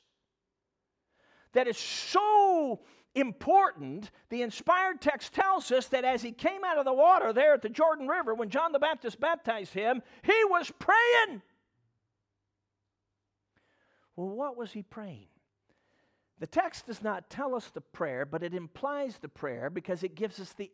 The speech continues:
answer to the prayer in the very next verse. 'Cause the next verse says, "And the Spirit of God descended in bodily shape like a dove upon him."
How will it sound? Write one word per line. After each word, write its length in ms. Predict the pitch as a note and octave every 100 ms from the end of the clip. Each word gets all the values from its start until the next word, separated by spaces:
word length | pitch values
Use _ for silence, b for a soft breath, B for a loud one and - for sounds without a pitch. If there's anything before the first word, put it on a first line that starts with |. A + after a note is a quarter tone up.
| -
answer 440 | G#3+ F#3 - E3
to 140 | -
the 120 | D3 D3+
prayer 280 | - E3
in 120 | E3 F#3
the 60 |
very 180 | G#3 A#3
next 220 | A#3 -
verse. 440 | - B3+ - - - _ _ _ _ _ _ _ _ _ _ _ _
'Cause 120 | - C3+
the 100 | C#3+
next 220 | G#3 -
verse 220 | D3+ C3+
says, 260 | D#3 D3+ C3+
"And 140 | C#3
the 60 | F3
Spirit 520 | - - - G3 G#3
of 100 | G3+
God 560 | F3 D#3+ C3+ - _ _ _ _ _ _ _ _ _ _ _ _ _ _ -
descended 960 | E3+ - - - G#3 A3 A3+ A3 F3 -
in 240 | E3+ C#3+ _
bodily 560 | F3 G3+ G#3 G3+ F#3
shape 560 | F3+ - - G3 F3 -
like 520 | C3 E3+ G#3 G#3+ - _ -
a 80 | D#3+ C#3+
dove 440 | - F#3 F#3+ F3 C3+ _ _ _ _ _ _ _ -
upon 960 | D3 _ - - F3+ G3+ F#3+ F3+ D3+ -
him." 520 | - - C3 B2 -